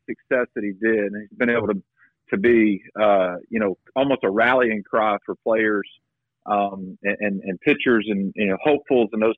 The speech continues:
things. But he also has such a great heart, and he's such a great person, and, um, and he's always looking out for others as well. Um, so for that,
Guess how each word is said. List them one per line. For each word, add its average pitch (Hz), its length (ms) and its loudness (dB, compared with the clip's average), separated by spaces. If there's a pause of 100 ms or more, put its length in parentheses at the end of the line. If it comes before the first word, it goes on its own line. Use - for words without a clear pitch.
things. 110 220 -2 (720)
But 131 100 4
he 127 80 6
also 127 380 0
has 113 180 -4
such 113 160 -8
a 104 40 -10
great 107 300 0
heart, 107 300 -2 (340)
and 110 80 -10
he's 104 140 -8
such - 180 -6
a 104 40 -14
great 113 320 -2
person, 98 440 -4 (140)
and, 98 400 -6 (420)
um, 95 380 -2
and 107 100 -2
he's 101 120 0
always 113 340 4 (300)
looking 127 280 0
out 113 220 0
for 107 140 0
others 104 340 2
as 92 140 -10
well. 104 380 0 (380)
Um, 95 420 -6 (120)
so 123 140 2
for 127 100 -2
that, 123 300 2